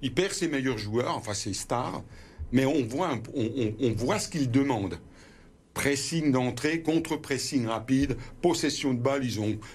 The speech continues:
quatre-vingts pour cent de possession de balle, ils ont, ils, ils, ils font ces exercices à l'entraînement, et on les voit en match. Contre Lorient, ils avaient quatre-vingts pour cent, ils ont fait zéro zéro le premier match, mais on voit ce qu'ils demandent. Là, j'arrive pas à comprendre ce que demande Vieira à ses joueurs à l'entra-, ce qu'ils travaillent à l'entraînement. Donc,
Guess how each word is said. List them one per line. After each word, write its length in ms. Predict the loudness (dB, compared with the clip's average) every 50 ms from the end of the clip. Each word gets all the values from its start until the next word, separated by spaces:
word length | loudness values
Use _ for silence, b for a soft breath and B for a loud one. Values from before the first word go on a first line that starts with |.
| B B -2
quatre-vingts 320 | -2 -2 0 0 -2 -2
pour 160 | -2 -2 -2
cent 140 | 0 0 0
de 60 | 2
possession 440 | 2 0 2 2 2 0 0 0 0
de 60 | 0
balle, 280 | 2 2 2 0 0 -4 B B B B B B B B
ils 200 | -2 0 2 2
ont, 100 | 2 2 2
ils, 180 | -2 -2 -2 -4 -4
ils, 160 | -6 -8 -8 -10 -16 -18 -18 -18 -8 -6
ils 100 | -4 0
font 140 | 2 2 2
ces 220 | 4 4 4 2
exercices 420 | 4 2 0 0 0 -4 -4 -2
à 60 | 0 0
l'entraînement, 560 | 0 -2 0 0 0 0 2 2 0 0 B B B B B B B B B
et 120 | 2 2 4
on 100 | 4 2
les 120 | 2 2
voit 120 | 2 0
en 120 | 0 2 2
match. 360 | 0 0 0 -2 -6 -8 -6
Contre 260 | 0 0 0 4 4 4
Lorient, 300 | 4 6 4 4 4 2
ils 120 | 2 0
avaient 180 | 0 0 0 0
quatre-vingts 340 | 0 -2 -2 0 -2 -2 -2
pour 140 | -2 -6 -2
cent, 120 | 0 0
ils 80 | 2 2
ont 60 | 2
fait 120 | 0 0 0
zéro 300 | 2 2 2 2 2 2
zéro 240 | 2 2 2 2
le 60 | 0 -2
premier 220 | -2 -4 -2 0
match, 160 | -2 -2 -2 B B B B 0
mais 140 | 2 2 2
on 40 | 2
voit 180 | 0 0 -2
ce 120 | -2 -2 -4
qu'ils 120 | -2 0
demandent. 360 | 2 2 4 4 2 0 -2 B B B B B
Là, 120 | 0 0 2
j'arrive 360 | 2 0 -2 -2 -4 -4 -2
pas 160 | -2 -2 -2
à 20 | 0
comprendre 500 | 0 0 0 0 0 0 0 0 0 -2
ce 80 | 0
que 100 | 0 2
demande 320 | 4 4 2 2 0 -2 0
Vieira 380 | 0 0 2 2 0 -2 -2
à 40 | -4
ses 160 | 0 2 2
joueurs 340 | 2 4 4 2 4 2 2
à 40 | 0
l'entra-, 280 | 0 0 -2 -4 -6 B B B B B B B B B B B -8
ce 100 | -4 0
qu'ils 140 | 0 0
travaillent 320 | 2 2 2 2 4 4 4
à 40 | 2
l'entraînement. 420 | 2 2 0 0 0 2 2 2
Donc, 160 | 0 -2 -4